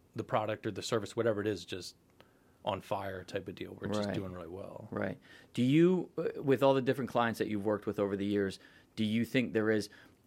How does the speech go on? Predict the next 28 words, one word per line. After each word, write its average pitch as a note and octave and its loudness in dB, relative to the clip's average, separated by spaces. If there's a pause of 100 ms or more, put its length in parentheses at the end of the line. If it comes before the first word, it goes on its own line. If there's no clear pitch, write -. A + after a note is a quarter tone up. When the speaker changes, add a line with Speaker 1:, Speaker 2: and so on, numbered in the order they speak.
Speaker 2:
I A#2+ 2
kn-, A#2+ 0
I A2+ 0
know A#2+ 4
this A2 0
is G2+ -2
almost A2+ 2
an G2+ 0
unanswerable G#2 -2
question, G2 -2
but G2 0
if G#2+ -4
you G#2+ 0
had A2+ 0
to G#2+ -4
say, G2+ 0 (800)
"This A#2 2
is A2+ 2
the A2 0
mix A2 2
that G#2 0
we G#2+ 0
see, G#2 -2 (100)
um, G2 -2 (560)
the A2 0
most G#2+ 2
results G2 0
from," F#2 -4